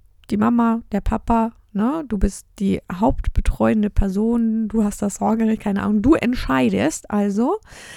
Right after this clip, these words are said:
ähm, was, mit was dein Kind gewickelt wird.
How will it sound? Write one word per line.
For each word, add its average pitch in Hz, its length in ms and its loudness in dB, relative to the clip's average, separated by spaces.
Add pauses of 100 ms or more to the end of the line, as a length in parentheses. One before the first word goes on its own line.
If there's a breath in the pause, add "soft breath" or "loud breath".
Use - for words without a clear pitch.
(420 loud breath)
ähm, 214 480 0 (180)
was, 220 560 -4 (140)
mit 208 160 0
was 247 220 2
dein 220 180 0
Kind 214 200 -2
gewickelt 190 380 -4
wird. - 260 -6